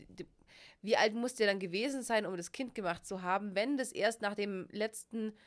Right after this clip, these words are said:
Gespräch, wo sie ja noch versucht haben, eine familiäre Beziehung wieder aufzubauen. So, so hat es sich vorher beim Reynolds angehört. „Wir haben uns noch, wir haben uns noch einmal getroffen, aber er wollte mich nicht, doch nicht so ganz in seinem Leben haben und deswegen ist der Kontakt wieder abgebrochen.“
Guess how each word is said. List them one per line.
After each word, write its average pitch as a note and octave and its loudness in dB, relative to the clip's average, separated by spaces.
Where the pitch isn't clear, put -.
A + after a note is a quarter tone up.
Gespräch, A3 0
wo A3+ 4
sie A3 0
ja G3+ 4
noch F3+ 2
versucht D4 2
haben, A#3 4
eine G#3+ -2
familiäre A#3 2
Beziehung A3 -2
wieder G3 2
aufzubauen. E3 -2
So, C4 4
so C4+ 6
hat C4 10
es B3 4
sich B3 -2
vorher A#3+ 6
beim G#3 4
Reynolds A#3+ 4
angehört. G3 0
„Wir G3+ 0
haben A#3 0
uns A#3 -4
noch, G3+ 2
wir F3+ 0
haben A#3 4
uns G#3+ 0
noch F#3+ -2
einmal F#3+ 4
getroffen, D#4+ 4
aber C4 10
er A3+ 6
wollte B3 6
mich A#3 -4
nicht, B3 -4
doch D4 6
nicht D4 0
so C#4 -2
ganz A#3 2
in A#3 -6
seinem A3 0
Leben A3 0
haben G#3+ 2
und G3 0
deswegen G3 -2
ist F#3+ -8
der F#3 -4
Kontakt F#3+ -6
wieder F#3+ -2
abgebrochen.“ - -6